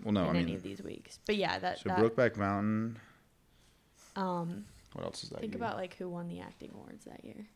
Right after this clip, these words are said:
Speaker 1: Is that the Capote year? Is that the Philip Seymour Hoffman one for
Speaker 2: Uh,
Speaker 1: Capote?
Speaker 2: yeah, it is. That's
Speaker 1: Yeah.
Speaker 2: all the way down at, like, twenty. It didn't make that much mo-, money, I guess.
Speaker 1: What?
Speaker 2: Think about who won Best Actress that year.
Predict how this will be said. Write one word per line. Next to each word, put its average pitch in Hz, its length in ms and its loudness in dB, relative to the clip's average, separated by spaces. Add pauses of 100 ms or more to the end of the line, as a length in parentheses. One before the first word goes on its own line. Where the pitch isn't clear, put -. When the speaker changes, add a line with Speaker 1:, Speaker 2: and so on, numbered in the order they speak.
(540)
Speaker 1:
Is 98 80 -8
that 90 140 0
the - 80 -4
Capote 80 400 -6
year? 98 340 -2 (800)
Is - 60 -18
that 85 80 -4
the 82 120 -2
Philip 78 280 -6
Seymour 78 240 -2
Hoffman 78 240 -2
one 233 160 0
for 233 140 0
Speaker 2:
Uh, 233 160 -2
Speaker 1:
Capote? - 140 -2
Speaker 2:
yeah, 190 200 2
it 202 120 -2
is. 202 520 -2
That's 202 240 2
Speaker 1:
Yeah. 254 60 4
Speaker 2:
all 240 60 4
the 233 80 0
way 214 120 0
down 165 160 -4
at, 175 80 -8
like, 165 180 -10
twenty. 160 560 -8
It - 80 -20
didn't - 220 -14
make - 120 -16
that - 140 -18
much - 160 -20
mo-, - 160 -14 (180)
money, 175 320 -6
I 87 40 -12
guess. - 380 -12 (480)
Speaker 1:
What? 101 280 2 (140)
Speaker 2:
Think 233 160 2
about 285 220 6
who 277 100 2
won 233 220 2
Best 196 280 -2
Actress 175 400 -4
that - 180 -8
year. - 220 -8